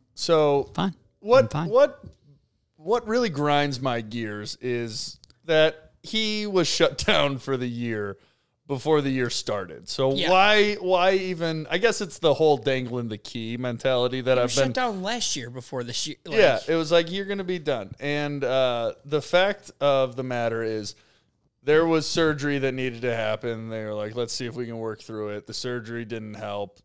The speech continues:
Speaker 1: Then he posted a video of him doing a two-foot dunk, but he's seven foot already, so it doesn't really matter. Well,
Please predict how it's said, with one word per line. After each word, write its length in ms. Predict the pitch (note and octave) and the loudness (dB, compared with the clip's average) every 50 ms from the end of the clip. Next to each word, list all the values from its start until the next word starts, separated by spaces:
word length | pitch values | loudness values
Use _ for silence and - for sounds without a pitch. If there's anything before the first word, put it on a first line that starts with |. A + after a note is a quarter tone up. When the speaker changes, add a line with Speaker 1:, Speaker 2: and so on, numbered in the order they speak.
| _ - | _ -10
Speaker 1:
Then 160 | B2 B2 A#2+ | -8 -8 -6
he 480 | B2+ B2+ B2 A#2+ A#2 A#2 A#2+ A#2 A2+ - _ _ _ _ | -6 -8 -8 -8 -8 -8 -8 -10 -12 -14 _ _ _ _
posted 380 | - - C#3 B2+ - - C3+ B2+ | -6 -4 -4 -4 -4 -8 -8 -8
a 60 | B2+ | -8
video 420 | A2 A2+ B2 A#2+ A#2+ A#2 A#2 A#2 | -6 -6 -6 -6 -4 -4 -4 -4
of 120 | A#2 A2 G#2+ | -6 -6 -8
him 400 | A#2+ A#2 A2+ A2+ A2+ A2 G#2 G#2 | -10 -10 -10 -10 -10 -12 -12 -12
doing 340 | - A#2 A2+ A2 A2 A2 G#2+ | -10 -10 -10 -10 -10 -10 -10
a 100 | G#2 G#2 | -12 -12
two-foot 600 | - _ - - B2 G#2+ - - A#2 A2 - _ | -14 _ -14 -12 -12 -10 -8 -8 -8 -8 -8 _
dunk, 300 | - A#2 A2 G#2+ G#2+ G2+ _ | -10 -8 -8 -8 -10 -12 _
but 160 | - G#2 G2+ G2+ | -10 -10 -10 -10
he's 180 | G#2 G2+ F#2+ | -10 -12 -12
seven 480 | - - - - - A2+ G#2+ G2 G#2+ G#2+ | -10 -10 -8 -6 -6 -6 -8 -8 -12 -14
foot 240 | - - A#2 G#2 G#2+ | -12 -10 -8 -8 -6
already, 320 | G#2 G2+ G#2 G#2 G2+ G#2 | -6 -6 -8 -8 -10 -10
so 180 | G#2 - G#2+ G#2+ | -12 -12 -10 -10
it 40 | |
doesn't 240 | G#2 G#2+ G#2+ G#2 G#2+ | -10 -10 -10 -12 -12
really 160 | G#2+ G#2+ A2 | -12 -10 -10
matter. 560 | A2+ A#2+ A#2+ A2 G#2+ G#2 G2+ G#2 G#2 G#2 G2+ _ _ _ _ _ _ _ _ _ _ _ _ _ _ _ _ _ _ _ _ _ _ _ _ - | -8 -8 -6 -6 -6 -6 -6 -6 -8 -10 -10 _ _ _ _ _ _ _ _ _ _ _ _ _ _ _ _ _ _ _ _ _ _ _ _ -6
Well, 200 | C#3 C#3+ - | -6 -6 -6